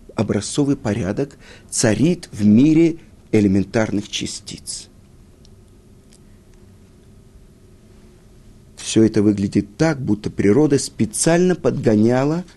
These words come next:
значения констант такими, чтобы могли появиться сложные структуры во Вселенной, и в частности могла появиться жизнь.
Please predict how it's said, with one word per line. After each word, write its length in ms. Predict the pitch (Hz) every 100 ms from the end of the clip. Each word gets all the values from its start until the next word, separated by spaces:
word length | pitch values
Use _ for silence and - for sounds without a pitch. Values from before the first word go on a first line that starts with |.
| - - - - -
значения 720 | 98 104 110 107 - 156 139 113
констант 680 | 110 101 - - 135 110
такими, 600 | - 101 - 113 135 175 196 - - -
чтобы 380 | - - 107 101 98
могли 320 | 104 101 135
появиться 560 | 135 113 107 123 - 110
сложные 600 | - 104 120 113 110 110
структуры 560 | - 104 101 - 113 107
во 120 | 104
Вселенной, 760 | - 101 104 101 110 147 170 - - - - - - - - -
и 100 | -
в 100 | 92
частности 880 | - - 135 - - 156 - - 175 - - - -
могла 360 | 87 85 101 127
появиться 720 | - 92 82 - - - 92
жизнь. 400 | 107 - -